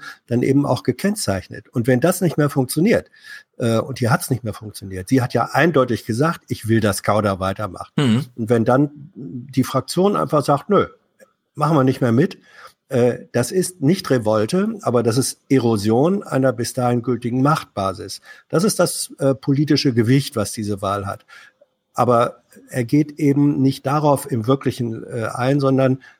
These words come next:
Speaker 1: macht's an der Begrifflichkeit wie Revolte fest und dann kommt der Ostwestfale und sagt dann auch später noch, "Zwischen Merkel und mich passt kein Blatt Papier."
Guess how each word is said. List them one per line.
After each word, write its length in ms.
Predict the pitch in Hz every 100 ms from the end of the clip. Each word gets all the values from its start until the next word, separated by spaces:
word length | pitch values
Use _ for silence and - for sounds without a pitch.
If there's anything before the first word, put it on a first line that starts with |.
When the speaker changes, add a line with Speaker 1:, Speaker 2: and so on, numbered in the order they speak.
| _
Speaker 1:
macht's 300 | 123 127 -
an 80 | 120
der 100 | 123
Begrifflichkeit 800 | 120 107 160 - 127 - 110 107
wie 100 | -
Revolte 480 | 110 110 104 117 135
fest 360 | 165 127 143 -
und 120 | 123
dann 240 | 123 117 131 _ _ -
kommt 240 | 117 120
der 140 | 123
Ostwestfale 840 | 67 127 - 113 - 104 98 95 98
und 200 | 104 107
sagt 280 | - 110 107
dann 140 | 110 101
auch 100 | 101
später 300 | - 113 113
noch, 200 | 101 -
"Zwischen 280 | 76 -
Merkel 300 | 87 90 -
und 140 | 90 87
mich 200 | 90 -
passt 240 | 104 -
kein 180 | - 95
Blatt 240 | 95 95
Papier." 400 | - 98 - 90